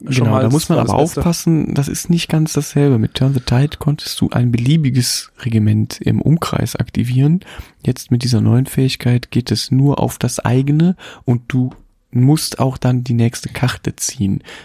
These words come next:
Speaker 2: Bei Turn the Tide spielen noch andere Mechaniken mit rein.
Speaker 1: Ja, das stimmt.
Speaker 2: Ähm, ne, nur, nur, dass jetzt der Vergleich nicht bei einigen irgendwie für Verwirrung sorgt. Also das Neue ist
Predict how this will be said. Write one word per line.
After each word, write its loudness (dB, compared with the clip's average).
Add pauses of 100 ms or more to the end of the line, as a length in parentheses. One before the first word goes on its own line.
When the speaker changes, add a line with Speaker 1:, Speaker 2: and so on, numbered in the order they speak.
Speaker 2:
Bei -2
Turn 0
the -2
Tide 0
spielen -2
noch 0
andere 0
Mechaniken -2
mit -4
rein. 2
Speaker 1:
Ja, 2
das -6
stimmt. -10
Speaker 2:
Ähm, 0 (600)
ne, 2 (140)
nur, 4
nur, 4
dass -2
jetzt -4
der 0
Vergleich 0
nicht -2
bei 0
einigen 0
irgendwie 0 (340)
für -2
Verwirrung 0
sorgt. -2
Also 0 (320)
das -4
Neue 2
ist -6